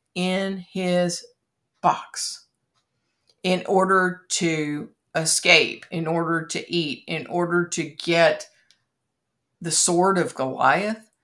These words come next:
in order to try to escape. Where do you stand today? Are you more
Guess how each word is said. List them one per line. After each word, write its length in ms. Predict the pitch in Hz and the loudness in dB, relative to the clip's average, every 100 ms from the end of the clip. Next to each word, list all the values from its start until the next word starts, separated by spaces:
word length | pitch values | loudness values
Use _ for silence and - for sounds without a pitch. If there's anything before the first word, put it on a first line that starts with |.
| _ _ _ _ _ _ _ | _ _ _ _ _ _ _
in 200 | 196 185 | -4 -2
order 400 | 202 208 220 220 | 2 2 4 2
to 180 | 220 185 | -2 -6
try 400 | - 180 165 170 | 0 4 4 4
to 160 | 175 165 | -2 -6
escape. 540 | 151 - 85 - - - - _ _ _ _ _ _ _ _ _ _ _ _ _ _ _ _ _ _ _ _ _ _ _ _ | -4 -6 -8 -14 -16 -20 -20 _ _ _ _ _ _ _ _ _ _ _ _ _ _ _ _ _ _ _ _ _ _ _ _
Where 320 | 190 202 220 | 2 4 4
do 60 | |
you 180 | 220 226 | 4 2
stand 480 | 226 - 165 156 165 | 0 -2 -2 -2 -4
today? 520 | 170 156 131 - - _ _ _ _ _ _ _ _ _ _ _ _ _ _ _ _ _ _ _ _ _ _ _ _ _ _ _ _ _ _ _ - | -6 -4 -4 -4 -14 _ _ _ _ _ _ _ _ _ _ _ _ _ _ _ _ _ _ _ _ _ _ _ _ _ _ _ _ _ _ _ 0
Are 180 | 160 | 2
you 220 | 180 202 202 | 2 0 -2
more 640 | 190 170 160 160 165 | 0 2 2 0 -4